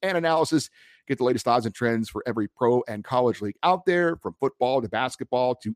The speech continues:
esports. They've got you covered at BetOnline.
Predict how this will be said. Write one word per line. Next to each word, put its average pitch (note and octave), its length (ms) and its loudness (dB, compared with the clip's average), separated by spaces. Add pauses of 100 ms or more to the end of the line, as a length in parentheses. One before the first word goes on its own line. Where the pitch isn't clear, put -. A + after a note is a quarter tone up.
esports. F3+ 540 0
They've A#2+ 100 2
got B2+ 220 -2
you - 40 -14
covered A#2+ 380 0 (480)
at D#3 220 0
BetOnline. C3 760 2